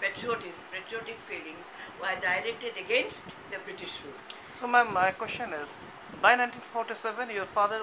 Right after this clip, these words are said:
Speaker 2: was an acclaimed journalist in,
Speaker 1: Mm.
Speaker 2: in the
Speaker 1: Mm.
Speaker 2: Bengal s-,
Speaker 1: Mm.
Speaker 2: arena especially.
Speaker 1: Mm.
Speaker 2: So, I would like to know your opi-, your father's opinion at the time, and in your opinion also,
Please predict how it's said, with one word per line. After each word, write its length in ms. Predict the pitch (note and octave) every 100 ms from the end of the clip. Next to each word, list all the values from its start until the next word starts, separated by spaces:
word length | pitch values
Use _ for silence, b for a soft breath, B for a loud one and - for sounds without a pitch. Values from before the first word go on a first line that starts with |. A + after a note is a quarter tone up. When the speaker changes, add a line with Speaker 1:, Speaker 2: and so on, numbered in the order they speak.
| G3
Speaker 2:
was 180 | F#3+ F#3
an 80 | F#3+
acclaimed 340 | - F#3+ F#3+
journalist 540 | F3+ D3+ B2+ A#2 - - - B3+
in, 160 | E4+
Speaker 1:
Mm. 80 | G4
Speaker 2:
in 140 | G#3 F#3
the 60 |
Speaker 1:
Mm. 520 | F3+ F3 - - G#3
Speaker 2:
Bengal 240 | F3+ F#3 F3+
s-, 140 | -
Speaker 1:
Mm. 240 | - - F3+
Speaker 2:
arena 240 | G3+ F#3
especially. 480 | E3 - E3+ - C#3+
Speaker 1:
Mm. 1120 | A2 A2 - - - - - - - - -
Speaker 2:
So, 220 | C4 A#3+ - - - - - - - - -
I 60 |
would 100 | C4+
like 200 | A#3+ A#3+
to 100 | -
know 320 | A#3 G#3 D3+ - G#3+
your 180 | D4+ D#4
opi-, 260 | - A3 G#3+ - - - F#3+
your 140 | G3+
father's 400 | G3+ A3 B3 C#4
opinion 360 | A3+ A3+ A3+ G#3
at 100 | E3+
the 60 | E3
time, 380 | G#3 F3 C3 C#3 - - -
and 140 | F#3+
in 240 | G#3+ A3 - A3 G#3 -
your 220 | C#4+ D#4+
opinion 360 | - A#3 A3+ G#3
also, 420 | D#3 - C3+